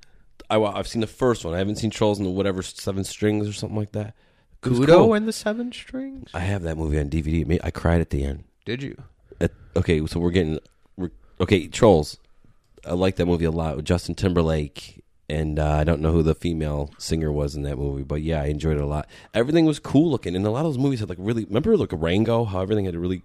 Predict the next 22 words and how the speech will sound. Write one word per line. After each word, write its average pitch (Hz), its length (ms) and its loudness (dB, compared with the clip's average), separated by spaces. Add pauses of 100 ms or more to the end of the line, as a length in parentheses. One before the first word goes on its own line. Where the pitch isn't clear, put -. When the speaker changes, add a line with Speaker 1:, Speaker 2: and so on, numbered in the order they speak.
Speaker 1:
cool 104 160 -2
looking 82 240 -2
textures? 110 800 -2 (540)
Speaker 2:
Yeah, 277 280 2 (160)
yeah. 262 260 -2
Speaker 1:
Trolls, 139 420 8
Speaker 2:
I 101 100 -2
Speaker 1:
everything 113 200 4
Speaker 2:
watched 127 80 0
Speaker 1:
had, 131 200 2
Speaker 2:
that - 20 -18
movie 110 180 -6
the - 0 -
other 69 100 -4
Speaker 1:
Trolls, 139 400 8 (160)
everything 151 680 -2
had, 127 120 -6
like, 123 120 -6
a 120 60 -6
fuzzy, 120 480 -2
almost, 110 220 2
like, 101 160 -4